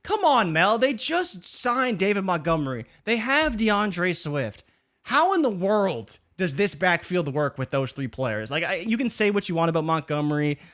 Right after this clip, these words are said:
but he's not bad. He's not Bijan Robinson, but he's not bad. So if for some reason, Ray, we have Bijan Robinson, David Montgomery,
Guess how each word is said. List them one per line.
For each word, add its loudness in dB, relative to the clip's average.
but -2
he's 0
not -2
bad. 0
He's -2
not 0
Bijan 2
Robinson, 0
but -4
he's -6
not -4
bad. -4
So 0
if 0
for -2
some 2
reason, -2
Ray, -8
we 2
have 0
Bijan 2
Robinson, 0
David 4
Montgomery, 0